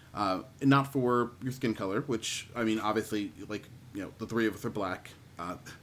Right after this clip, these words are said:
listeners at home, we're all black. If you didn't know that, if that's never come up before, we are all African Amer-, we're all brothers.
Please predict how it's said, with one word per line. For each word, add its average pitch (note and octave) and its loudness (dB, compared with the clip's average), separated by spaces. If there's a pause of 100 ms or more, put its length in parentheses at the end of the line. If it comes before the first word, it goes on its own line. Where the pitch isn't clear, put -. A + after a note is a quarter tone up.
(400)
listeners G3+ 6
at G3 2
home, D3+ 4
we're C3+ 8
all C#3 6
black. B2 8
If - 12
you - 12
didn't - 12
know D4+ 12
that, G2 8 (540)
if D3 8
that's A3 8
never E3 10
come D#3 6
up D#3 8
before, G3 8
we D#3+ 10
are C3+ 10
all C#3+ 8 (300)
African C3+ 8
Amer-, A#2+ 6
we're D#3 10
all F#3+ 10
brothers. D#3 12